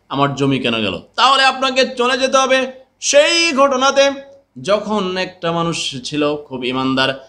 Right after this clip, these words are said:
এবং তার সব কিছু ভালো ছিল, আল্লাহর আদেশ নিষেধ মানত। আসসালামু আলাইকুম রহমতুল্লাহি ওয়া বারাকাতুহু।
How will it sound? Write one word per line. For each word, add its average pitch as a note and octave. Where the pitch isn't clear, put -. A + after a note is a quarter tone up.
এবং D3
তার D#3+
সব E3+
কিছু D#3
ভালো D3
ছিল, D3
আল্লাহর C3
আদেশ C3
নিষেধ C3
মানত। C3
আসসালামু D3+
আলাইকুম D3
রহমতুল্লাহি C3
ওয়া A#2
বারাকাতুহু। G2+